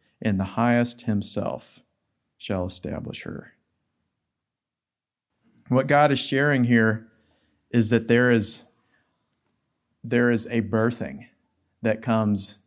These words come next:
that can come into our life toward, of a vision for Zion.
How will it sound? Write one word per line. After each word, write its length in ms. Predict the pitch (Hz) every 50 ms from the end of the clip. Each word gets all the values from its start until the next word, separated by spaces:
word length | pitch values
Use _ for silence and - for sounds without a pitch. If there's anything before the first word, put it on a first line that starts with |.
| _
that 220 | - 127 123 - -
can 300 | - 127 120 123 127 120
come 220 | 120 120 - 107
into 200 | 110 110 107 113
our 160 | 107 104 101
life 480 | 98 98 98 98 95 95 - - - - _ _ _ _ _ _ _ _ _ _ - - - _ _ _ _ _ _ - - - - _
toward, 320 | - - 117 113 110 113 113 -
of 120 | 113 107
a 80 | 107 101
vision 380 | 92 110 110 110 107 104 95
for 240 | 95 - - 104 104
Zion. 520 | 98 101 98 98 98 98 92 - 101 -